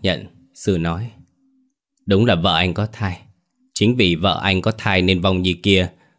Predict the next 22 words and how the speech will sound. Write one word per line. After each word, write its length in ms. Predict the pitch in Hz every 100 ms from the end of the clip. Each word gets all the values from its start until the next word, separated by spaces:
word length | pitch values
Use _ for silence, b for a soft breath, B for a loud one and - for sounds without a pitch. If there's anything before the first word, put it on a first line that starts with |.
| -
mới 140 | 92
muốn 220 | 101 110 123
phá 140 | 107
hoại 340 | 135 123 80
gia 160 | 85 92
đình 200 | 82 73
anh. 240 | 80 90 85 _ _ _ _ _ _
Trẻ 140 | 95
con 280 | 85 107 98
thường 180 | 95 78
có 100 | 107
tính 280 | 107 110 120
đố 200 | 110 127
kỵ, 200 | - 85 - _ _ _ _ _ _ _
vậy 160 | - 82
nên 360 | 85 92 90 90 - - _
nó 120 | 90
muốn 400 | 90 92 95 135 135 -
nó 200 | 90 110
là 120 | 92
duy 200 | 76 92
nhất. 260 | 85 110